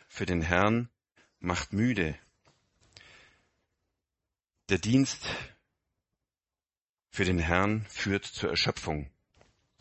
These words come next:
Jeremia könnte uns da auch was davon erzählen. Der wird in eine Zisterne geworfen, in eine Leere, die kein Wasser mehr enthält, sondern nur noch Schlamm, und er versinkt ganz langsam darin.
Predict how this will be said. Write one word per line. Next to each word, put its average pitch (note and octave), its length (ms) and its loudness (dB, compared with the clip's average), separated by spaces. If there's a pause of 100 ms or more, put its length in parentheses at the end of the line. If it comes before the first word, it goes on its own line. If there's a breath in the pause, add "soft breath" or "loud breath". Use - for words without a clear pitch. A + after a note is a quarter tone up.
(640 loud breath)
Jeremia C#3+ 600 8
könnte C3+ 320 4
uns A2+ 160 2
da A#2+ 140 4
auch C3 240 6
was A#2+ 140 2
davon A2 280 2
erzählen. A#2+ 640 4 (540 soft breath)
Der A2 160 8
wird B2 160 6
in A#2+ 120 4
eine A2 200 6
Zisterne B2+ 720 4
geworfen, A#2+ 560 2
in A#2 100 2
eine A2 200 4
Leere, A#2 440 4
die G#2 300 2
kein G2 340 2
Wasser A#2 240 4
mehr A2 140 -2
enthält, G2+ 360 0
sondern G2+ 280 -2
nur A2+ 100 0
noch G#2 160 0
Schlamm, G#2 540 4
und F#2+ 140 -6
er - 100 -4
versinkt - 600 -2
ganz - 320 -6
langsam C3 440 -4
darin. G#2+ 420 -2